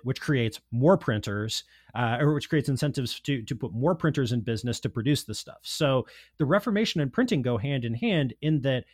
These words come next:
everybody's incentives align. Reformers want people to read their stuff, people wanna read the stuff, and printers want to print it.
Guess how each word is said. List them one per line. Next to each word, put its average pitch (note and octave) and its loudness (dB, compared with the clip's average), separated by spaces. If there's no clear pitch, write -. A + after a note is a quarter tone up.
everybody's D#3+ 4
incentives B2+ 0
align. E2 -10
Reformers F3 0
want E3 2
people E3 0
to C#3+ 0
read C#3+ 2
their B2 0
stuff, D3 0
people F3 4
wanna D3 4
read C#3 2
the C3+ 0
stuff, C3 -2
and B2+ 0
printers C3+ 4
want A2+ 0
to A#2 -4
print G2 -6
it. - -20